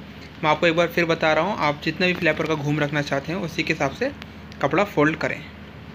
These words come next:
आपको देखिए, इसमें कमर जितनी रखनी है, उसके हिसाब से नाप लें कि इसमें आपको measurement आ रहा है या नहीं। हम इसकी length लेनी है, देखिए,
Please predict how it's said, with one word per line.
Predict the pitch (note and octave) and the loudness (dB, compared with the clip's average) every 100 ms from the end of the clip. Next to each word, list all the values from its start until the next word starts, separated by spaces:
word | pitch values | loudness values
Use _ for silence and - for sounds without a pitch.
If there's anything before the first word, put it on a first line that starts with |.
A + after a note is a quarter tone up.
| - - - - - - - - - - - - - | -18 -18 -18 -18 -18 -16 -16 -16 -18 -16 -16 -12 -2
आपको | C#3 F3+ | 0 0
देखिए, | E3 C#3+ C#3 | 2 2 4
इसमें | C#3 D3 | 2 2
कमर | D3 D3 | 4 4
जितनी | D3 D3 | 4 4
रखनी | C#3+ D3+ | 2 2
है, | D3+ | -2
उसके | D3+ | 0
हिसाब | D3 C#3 | 0 0
से | |
नाप | D3 C3+ | 0 0
लें | D3 | 0
कि | D3+ | 0
इसमें | D3+ D3 | 0 0
आपको | C#3 C#3+ | 0 0
measurement | C#3+ C#3 C#3+ C#3+ | 0 2 0 2
आ | C#3 | 4
रहा | C#3+ | 6
है | D3 | 4
या | |
नहीं। | C#3+ D3 G3 - - - - | 4 0 -2 -8 -16 -16 -2
हम | D3 | 2
इसकी | D3 - | 2 2
length | F3+ C3+ C#3 | 4 4 4
लेनी | C3 B2+ B2+ | 0 0 -2
है, | B2+ | -4
देखिए, | C3 - | -6 -6